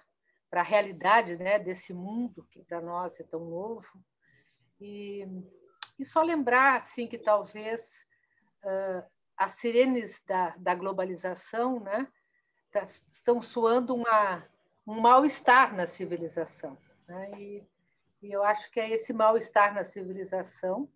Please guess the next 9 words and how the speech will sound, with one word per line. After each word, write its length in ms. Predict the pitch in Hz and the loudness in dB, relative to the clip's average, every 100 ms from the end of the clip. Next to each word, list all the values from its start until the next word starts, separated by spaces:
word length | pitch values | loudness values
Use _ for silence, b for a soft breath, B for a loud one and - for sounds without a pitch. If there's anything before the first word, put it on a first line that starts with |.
| - | -18
né, 160 | 196 - | -18 -14
que 80 | |
a 60 | 220 | -14
gente 260 | 208 208 156 | -14 -16 -12
pode, 640 | - 208 208 185 214 208 b b - | 0 2 2 -2 -12 -12 b b -6
a 80 | 185 | 0
partir 460 | 208 190 - 220 | 0 0 -6 -10
dele, 240 | 180 196 220 | -8 -8 -6
trabalhar, 760 | - 233 208 185 180 190 202 | -2 0 0 0 0 0 -2